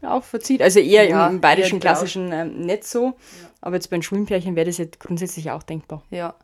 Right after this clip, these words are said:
Speaker 1: also tatsächlich ist es so, auf bayerischen Hochzeiten, oder zumindest ist das in Bayern, ich kenn's halt nur aus Bayern, ähm, das ist meistens so zwischen dem, dem Kuchen und dem Abendessen. Ähm, da wird dann kurz schon mal die Tanzfläche eröffnet und dann wird meistens so unterm Tanzen,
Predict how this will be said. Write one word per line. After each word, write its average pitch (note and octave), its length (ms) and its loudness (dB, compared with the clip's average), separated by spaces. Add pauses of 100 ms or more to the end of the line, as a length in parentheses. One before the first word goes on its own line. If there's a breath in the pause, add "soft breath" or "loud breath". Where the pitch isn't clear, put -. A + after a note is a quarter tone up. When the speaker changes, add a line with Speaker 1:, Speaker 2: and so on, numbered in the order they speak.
(380 loud breath)
Speaker 1:
also F#3+ 200 0
tatsächlich G3 400 -2
ist G3 180 -8
es G3 140 -10
so, G#3+ 280 -4
auf F#3 240 -4
bayerischen F3+ 460 -6
Hochzeiten, G3+ 680 -6
oder E3+ 260 -10
zumindest E3 480 -12
ist - 180 -16
das E3+ 100 -14
in E3+ 120 -12
Bayern, E3+ 540 -12 (300)
ich - 140 -12
kenn's F#3 240 -8
halt F3 140 -4
nur F3 100 -4
aus E3+ 100 -8
Bayern, F3+ 360 -4 (560 soft breath)
ähm, F3+ 300 -2
das F3 160 -6
ist G#3 120 -8
meistens G3 340 -4
so F#3+ 80 -10
zwischen G3 400 -8
dem, F3 420 -8
dem F3 200 -10
Kuchen B3 520 -4
und F#3 180 -8
dem E3+ 120 -8
Abendessen. F#3+ 680 -6 (880)
Ähm, E3+ 220 -6
da E3 120 -4
wird F3 180 -8
dann F3 200 -6
kurz F#3 240 -10
schon F3 120 -10
mal E3 80 -6
die E3+ 80 -6
Tanzfläche G3 540 -8
eröffnet G3+ 420 -8
und F3+ 120 -8
dann F3+ 140 -8
wird F3 100 -8
meistens E3+ 360 -8
so F3 80 -10
unterm F#3 280 -6
Tanzen, G#3 540 -4